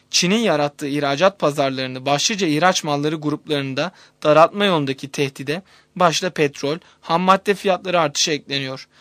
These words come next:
Dış ticaret açığının büyümesi tehdidini bu iki kaynaktan birlikte getiriyor. İ iki. Dünya reel faiz hadleri iki bin üç ve iki bin dört başı itibariyle yerlerde sürünür olmuştu.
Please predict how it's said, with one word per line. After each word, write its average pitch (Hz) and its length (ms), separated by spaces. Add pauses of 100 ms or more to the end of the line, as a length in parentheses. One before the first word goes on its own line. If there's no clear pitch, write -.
(300)
Dış 160 160
ticaret 147 440
açığının 147 420
büyümesi 139 600
tehdidini 156 580
bu 165 100
iki 156 140
kaynaktan 160 600
birlikte 151 320
getiriyor. 135 560 (1600)
İ 175 220
iki. 151 320 (880)
Dünya 214 380
reel 233 240
faiz 214 340
hadleri 147 520
iki 160 220
bin 160 80
üç 160 220
ve 156 40
iki 147 200
bin 160 140
dört 170 220
başı 165 220
itibariyle 160 460
yerlerde 165 520
sürünür 156 360
olmuştu. 139 560